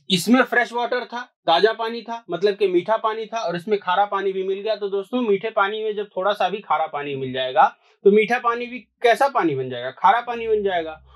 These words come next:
और दोस्तों भारत की जो सबसे बड़ी खारे पानी की झील है वह है चिल्का झील,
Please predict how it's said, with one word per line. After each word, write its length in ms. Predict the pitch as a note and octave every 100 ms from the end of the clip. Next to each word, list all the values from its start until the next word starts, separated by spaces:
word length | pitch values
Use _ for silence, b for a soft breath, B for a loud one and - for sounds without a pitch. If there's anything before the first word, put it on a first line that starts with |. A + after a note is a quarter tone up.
| b -
और 140 | F#3+
दोस्तों 480 | G3 A3 - C4 A#3+
भारत 340 | F#3+ G3 A3 -
की 80 | A#3+
जो 120 | A#3+
सबसे 320 | G#3+ - A#3+
बड़ी 200 | A#3 A#3+ -
खारे 340 | - D#3+ A3
पानी 260 | G#3+ G#3 G3
की 140 | F3+
झील 220 | D3 E3+
है 80 | G#3
वह 140 | G3+
है 80 | A3
चिल्का 420 | G#3 F3+ F3 A3
झील, 280 | G3 C#3+ A#3